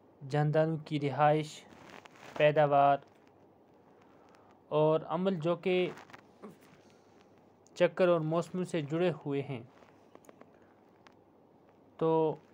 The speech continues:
यानी कि हर एक चीज़ में या हर एक चीज़ पर असर पड़ गया है।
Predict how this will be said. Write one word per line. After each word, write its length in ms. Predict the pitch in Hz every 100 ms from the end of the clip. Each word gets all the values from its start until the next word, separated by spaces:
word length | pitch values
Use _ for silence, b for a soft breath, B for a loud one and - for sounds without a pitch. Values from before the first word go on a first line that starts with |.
| - _ _ _ _ - - - -
यानी 260 | 156 175 208
कि 200 | 202 202
हर 360 | - - 208
एक 180 | 202 202
चीज़ 320 | - 185 165
में 380 | 170 175 175 185 - _ - _ - _ _ b b b -
या 180 | 156 -
हर 140 | 185 190
एक 160 | 185
चीज़ 260 | - 180 151
पर 260 | - 165 156 - _ - _ -
असर 220 | 151 165
पड़ 240 | 147 147
गया 280 | 139 127 127
है। 220 | 127 127